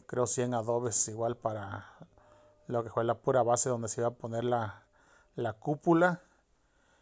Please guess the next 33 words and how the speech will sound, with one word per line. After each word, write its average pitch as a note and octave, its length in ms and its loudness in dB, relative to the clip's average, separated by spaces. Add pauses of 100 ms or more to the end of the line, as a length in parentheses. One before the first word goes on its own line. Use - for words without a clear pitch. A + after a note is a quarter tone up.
(260)
Y C3 120 -6
ya A#2+ 180 2
de A#2+ 80 0
ahí B2 240 2
empezamos A#2 500 -6
a A2+ 60 -2
hacer A2+ 180 -4
los, A#2 400 -2
los A#2 240 -4
pequeños, C3 600 -6
sí, C#3+ 260 -2
nos C#3 160 -4
demoramos A#2 580 -4
casi B2+ 420 0 (480)
más C3 160 4
de C3 120 2
dos B2+ 180 2
meses B2+ 720 0 (760)
para A2+ 200 0
hacerlo. C3+ 500 0 (1500)
Y A#2+ 180 -2
pues A#2 180 0
otro A#2+ 300 -2
poco B2+ 300 0
que A#2 100 -4
el A2+ 100 -2
agua B2 180 4
no B2 80 -4
nos B2 200 -4
dejaba, C#3+ 500 6
no C3+ 100 -2
se B2+ 120 -4
secaban. E3 800 4